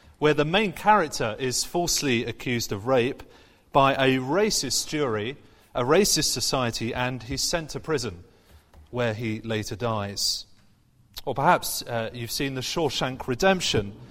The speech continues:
uh, a classic where Andy Dufresne is wrongly convicted of murdering his wife and her lover, and he spends the rest of his life in a punishing jail.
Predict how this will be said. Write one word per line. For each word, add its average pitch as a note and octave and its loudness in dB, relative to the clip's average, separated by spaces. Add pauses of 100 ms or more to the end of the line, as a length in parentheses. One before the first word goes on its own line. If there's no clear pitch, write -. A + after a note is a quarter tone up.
(220)
uh, A2+ -2
a A#2+ -4
classic F3+ 4
where C3 6
Andy E3+ 2
Dufresne E3 2 (460)
is B2+ -2
wrongly D#3 2
convicted D3 -4
of A#2 -6
murdering B2+ -2
his A2 -6
wife A#2+ -6 (280)
and A2+ -2
her A2 0
lover, G#2 0 (400)
and A#2+ -2
he C3 -6
spends E3+ -6
the C#3+ -4
rest E3+ -4
of B2 -8
his G#2+ -6
life G2 -4
in A2+ -6
a G#2+ -4
punishing G#2+ -10
jail. G2+ -4